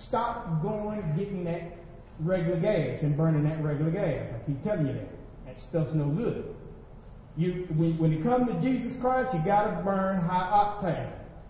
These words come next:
Okay? You last long though.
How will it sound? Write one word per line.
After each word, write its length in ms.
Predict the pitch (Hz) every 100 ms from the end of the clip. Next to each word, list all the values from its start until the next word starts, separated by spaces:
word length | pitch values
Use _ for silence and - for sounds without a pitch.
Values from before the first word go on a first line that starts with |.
| - - 151
Okay? 400 | 170 269 269 - - - - - - - 160
You 100 | 208
last 400 | 247 240 180 185
long 340 | 185 156 139
though. 200 | 120 -